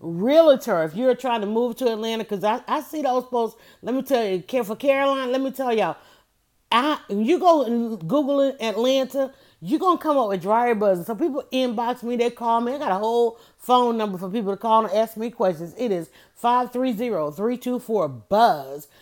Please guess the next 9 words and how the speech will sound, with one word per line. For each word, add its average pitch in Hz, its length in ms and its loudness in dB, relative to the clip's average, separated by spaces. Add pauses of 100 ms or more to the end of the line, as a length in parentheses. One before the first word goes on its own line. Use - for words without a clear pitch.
(100)
five 226 460 2
three 285 220 -2
zero, 180 420 0
three 202 380 -4
two 277 200 -4
four, 180 320 -2
two 262 440 -6
eight 170 320 -4 (320)
nine 185 720 -4